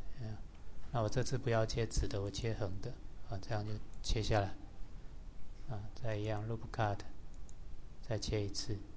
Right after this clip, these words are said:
啊，看你要怎么切，啊。那当你切完之后，你会发现，哎，模型不是还是差不多哈，但是不一样了哦，因为你已经切完了，你在编辑模式了。我，我比如说我，我这样子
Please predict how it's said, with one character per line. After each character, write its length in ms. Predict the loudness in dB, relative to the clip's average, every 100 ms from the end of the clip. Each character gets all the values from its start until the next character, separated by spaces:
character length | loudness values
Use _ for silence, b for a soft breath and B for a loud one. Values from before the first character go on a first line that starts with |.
| -8 -8 -8 -8 -6
啊， 140 | -2 -2
看 160 | 0 2
你 60 |
要 120 | 4
怎 120 | 2 2
么 120 | 0
切， 380 | 4 4 4 0 -2 0
啊。 80 | 0 0 B B B B 2
那 80 | 4
当 160 | 6
你 100 | 6
切 280 | 6 6 8
完 240 | 10 8 8
之 100 | 6
后， 100 | 6
你 80 | 4
会 100 | 4
发 160 | 4
现， 140 | 4 2
哎， 100 | 2
模 200 | 4 4
型 200 | 2 2
不 80 |
是 160 | 2 2
还 120 | 2
是 140 | 2 2
差 160 | 2
不 120 | 2
多 260 | 2 0 0
哈， 160 | 0 -2 B B 0
但 120 | 0
是 80 | 0
不 220 | 0 4
一 120 | 4 4
样 240 | 4 2
了 80 | 0
哦， 220 | 0 0 0 B B B 0
因 160 | 4
为 200 | 6 6
你 160 | 4 2
已 40 |
经 240 | 2 0 0
切 280 | 2 4
完 240 | 4 4 2
了， 140 | -2 -4
你 160 | -4
在 280 | 0 2 2 0 B B B 0
编 180 | 2 2
辑 200 | 2 0
模 260 | 2 0
式 300 | -2 -2 0
了。 100 | 0 0
我， 160 | 0 -2 0
我 60 | 0
比 120 | 2
如 60 | 2
说 180 | 4 4
我， 200 | 4 2 0 B B B -4 -4 -4 -2
我 160 | 0 0
这 140 | 2
样 200 | 2 2
子 380 | 2 0 0 -2